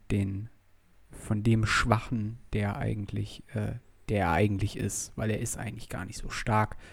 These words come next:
was ihn ja dann auch die Avengers und so weiter zeigen. Ich finde, äh, er, der erste Eindruck, äh, ist sehr positiv. Ich finde, die Serie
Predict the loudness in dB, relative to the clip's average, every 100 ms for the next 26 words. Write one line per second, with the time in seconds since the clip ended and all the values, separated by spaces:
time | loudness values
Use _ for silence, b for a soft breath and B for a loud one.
0 | B B B 6 6 6 2 2 6 4
1 | 4 0 0 -4 -2 -2 0 0 -2 -4
2 | -6 -8 -8 -8 -6 -4 -4 -4 -8 B
3 | B B B B 2 2 10 12 12 12
4 | 12 12 10 10 4 4 4 6 4 4
5 | 2 4 6 4 4 -2 2 2 2 0
6 | 0 -6 2 4 6 6 6 6 2 2
7 | 4 4 4 6 8 6 6 6 8 8
8 | 8